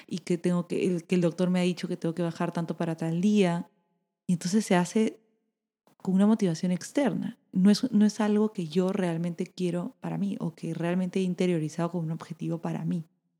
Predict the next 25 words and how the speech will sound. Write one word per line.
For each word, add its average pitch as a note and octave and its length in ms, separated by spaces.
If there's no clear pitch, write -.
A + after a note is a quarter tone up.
Entonces F#3 300
es G3+ 60
importante G3+ 540
que G3+ 160
la F3+ 80
motivación E3+ 720
sea - 420
interna. E3+ 540
Y G#3+ 180
esto C4 220
también F#3 300
es G3+ 140
importante G3 560
para F#3 220
cuando F3 220
nosotros F3+ 360
queremos F3 460
recomendarle F#3 760
a F#3 60
alguien F3+ 320
hacer F3 240
un F3 60
cambio F3 300
de E3+ 60
hábitos. F3 460